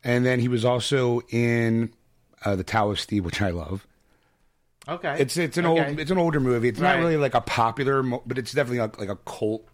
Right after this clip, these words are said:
Speaker 1: like,
Speaker 2: Mm-hmm.
Speaker 1: underground going, "Dude, I love that movie." Um, trying to think what else. He was also in Son-, Sons of Anarchy
Speaker 2: Mm-hmm.
Speaker 1: not too long ago. I don't know what role he played because I don't watch Sons of Anarchy. I just know he was in it.
Speaker 2: Yeah.
Speaker 1: Um,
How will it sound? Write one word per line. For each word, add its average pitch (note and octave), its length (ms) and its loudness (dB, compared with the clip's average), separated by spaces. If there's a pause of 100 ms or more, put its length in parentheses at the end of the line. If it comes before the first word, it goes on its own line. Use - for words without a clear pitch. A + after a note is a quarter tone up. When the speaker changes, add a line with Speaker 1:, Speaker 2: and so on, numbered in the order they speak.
(120)
Speaker 1:
like, G2 120 -10
Speaker 2:
Mm-hmm. D#3+ 140 -8
Speaker 1:
underground G#2+ 540 -2
going, G2 220 -2
"Dude, - 180 -16
I - 200 -20
love F2+ 80 -10
that E2 100 -8
movie." D2+ 300 -10 (1400)
Um, C3+ 580 0 (480)
trying B2 200 0
to G#2+ 40 -6
think A2+ 160 -2
what A#2 100 0
else. A#2 200 0
He C#3 160 0
was C3+ 120 2
also D3 240 2
in C3 80 0
Son-, C3 260 2
Sons C#3 240 -2
of C#3 60 2
Anarchy B2 500 0 (180)
Speaker 2:
Mm-hmm. D#3 400 -8
Speaker 1:
not A2 160 4
too A#2 100 0
long A2+ 120 2
ago. A2+ 120 2
I A#2 60 4
don't A#2 120 0
know A2+ 60 0
what G2+ 120 -2
role A2 180 2
he A2 80 0
played G2+ 300 -2
because F#2+ 240 -6
I F#2+ 60 -4
don't F2 120 -8
watch F#2 200 -6
Sons G2+ 220 -4
of G#2 60 -2
Anarchy. G#2 400 -6
I F#2 40 -4
just F2+ 180 -8
know F#2+ 200 0
he F2 140 -4
was F2 160 -4
in F#2+ 120 -2
it. A#2+ 240 -4
Speaker 2:
Yeah. B2+ 220 -10 (760)
Speaker 1:
Um, G#2 560 -4